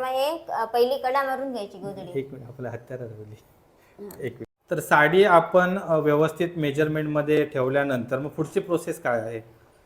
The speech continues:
Speaker 1: त्याच्यानंतर हे साहित्य लागतं गोदडी शिवण्यासाठी.
Speaker 2: ओके.
Speaker 1: दोन तीन का साड्या असतील ते, पट्टी,
Speaker 2: हां.
Speaker 1: अ, कैची आणि
Speaker 2: कैची.
Speaker 1: सुई आणि, अ, हे गोदडीची सुई आणि, अ,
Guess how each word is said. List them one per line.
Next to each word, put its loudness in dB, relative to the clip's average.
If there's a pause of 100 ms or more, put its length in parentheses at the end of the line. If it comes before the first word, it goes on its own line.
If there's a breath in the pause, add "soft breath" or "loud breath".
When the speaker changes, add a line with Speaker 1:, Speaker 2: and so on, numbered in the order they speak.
(440)
Speaker 1:
त्याच्यानंतर 0
हे 2
साहित्य 2
लागतं 0
गोदडी 0
शिवण्यासाठी. -6
Speaker 2:
ओके. -4 (120)
Speaker 1:
दोन 0
तीन 0
का 0
साड्या 4
असतील -2
ते, 0
पट्टी, -2
Speaker 2:
हां. -4
Speaker 1:
अ, -2
कैची 2
आणि 0
Speaker 2:
कैची. 0
Speaker 1:
सुई -2 (580)
आणि, -2
अ, -4
हे -4 (180)
गोदडीची -2
सुई -2
आणि, -4
अ, -8